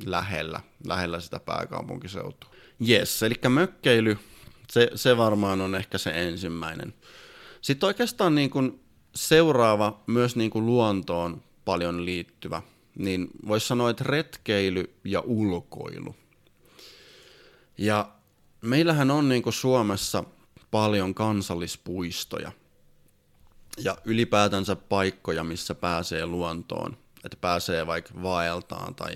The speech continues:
retkeilemään. Tai vaikka ihan vaan käy päivän kävelyllä siellä luonnossa. Ja jos ajatellaan esimerkiksi viime vuodelta niin Metsähallituksen hoitamia suojelualueita,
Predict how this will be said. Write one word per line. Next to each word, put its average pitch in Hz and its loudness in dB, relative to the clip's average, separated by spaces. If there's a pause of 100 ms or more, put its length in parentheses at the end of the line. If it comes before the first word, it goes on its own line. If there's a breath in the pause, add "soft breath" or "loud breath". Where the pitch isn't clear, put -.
(140)
retkeilemään. 82 -8 (520 loud breath)
Tai 160 6
vaikka 151 2
ihan 135 2
vaan 107 4
käy 104 4
päivän 95 -2 (260)
kävelyllä 85 -2 (160)
siellä - -10
luonnossa. 87 -8 (1300 loud breath)
Ja 104 2 (240)
jos 131 2
ajatellaan 156 2
esimerkiksi 117 -2
viime 131 2
vuodelta 90 -4
niin 90 -6
Metsähallituksen 92 -4
hoitamia 87 -4
suojelualueita, 92 -2